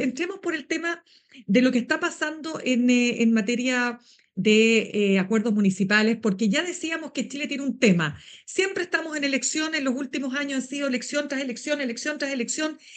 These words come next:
y cuando estamos en elecciones, los partidos políticos y el sistema político se pone al servicio de las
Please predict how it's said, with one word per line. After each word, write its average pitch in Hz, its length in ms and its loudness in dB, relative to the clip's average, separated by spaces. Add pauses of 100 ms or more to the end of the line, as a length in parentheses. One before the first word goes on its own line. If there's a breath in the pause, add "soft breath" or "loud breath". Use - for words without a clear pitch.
(300 loud breath)
y 226 60 -4
cuando 277 220 0
estamos 403 300 0
en 381 80 -4
elecciones, 359 480 -4
los 330 120 -4
partidos 339 460 -4
políticos 339 580 -8
y 285 40 -8
el 262 80 -4
sistema 339 380 -4
político 339 540 -8
se 311 120 -8
pone 320 200 -6
al 311 80 -8
servicio 320 720 -6
de 262 120 -4
las 277 220 -4